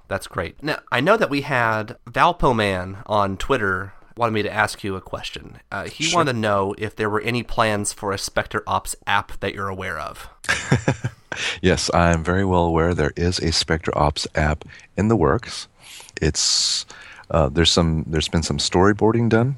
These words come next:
Speaker 2: with it. There's, so we have sort of the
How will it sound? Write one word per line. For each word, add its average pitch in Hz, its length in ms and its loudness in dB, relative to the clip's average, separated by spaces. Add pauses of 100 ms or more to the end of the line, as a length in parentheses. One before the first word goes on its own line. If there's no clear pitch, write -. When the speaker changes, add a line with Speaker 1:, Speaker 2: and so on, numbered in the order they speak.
(140)
Speaker 2:
with 95 180 0
it. - 160 0 (480)
There's, 80 480 6
so - 540 -2
we 85 140 2
have 87 440 4
sort 90 260 4
of 78 180 -2
the 78 420 0